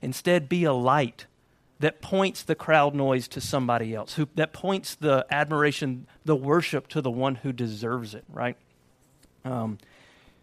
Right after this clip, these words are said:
I said, uh, in my notes here, "The problem is that sinful man has turned the end into the means." Worship is the end for all of us before God, but we're tempted to use worship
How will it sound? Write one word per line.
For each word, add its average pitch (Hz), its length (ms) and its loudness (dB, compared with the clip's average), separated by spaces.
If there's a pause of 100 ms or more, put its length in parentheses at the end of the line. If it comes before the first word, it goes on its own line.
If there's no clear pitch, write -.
(220)
I - 80 -2
said, 156 420 0
uh, 151 300 2
in 156 80 -2
my 147 80 2
notes 151 220 2
here, 139 120 -2
"The 135 140 -4
problem 196 580 2
is 160 200 -2
that 135 200 -2
sinful 185 640 -2
man 139 640 -2 (200)
has 131 260 -4
turned 139 480 -2
the 120 180 -6 (160)
end 135 560 2 (640)
into 147 680 0
the 127 120 -2
means." 127 680 0 (1000)
Worship 208 440 4
is 160 160 2
the 160 160 0
end 175 320 2 (320)
for 160 200 2
all 185 360 6
of 175 120 4
us 165 120 0
before 156 460 -2
God, 143 280 4
but 143 140 0
we're 151 140 2
tempted 196 580 -2
to 170 120 -2
use 180 540 -4
worship 160 540 -2